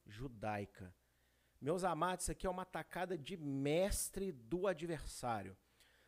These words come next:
Porque até hoje você fala assim, a Páscoa judaica, a Páscoa cristã.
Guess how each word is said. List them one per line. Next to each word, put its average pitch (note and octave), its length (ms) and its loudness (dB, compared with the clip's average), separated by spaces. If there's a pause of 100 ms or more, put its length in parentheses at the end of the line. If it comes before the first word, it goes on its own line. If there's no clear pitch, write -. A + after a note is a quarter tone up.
(140)
Porque F#3 240 4
até C#4 280 4
hoje E3+ 280 4
você E3 180 -2
fala F#3 220 0
assim, - 180 -2
a A#3 140 -2
Páscoa B3 480 -2
judaica, A3+ 680 0
a F#3+ 40 -4
Páscoa A3 500 -4
cristã. C#3+ 680 -2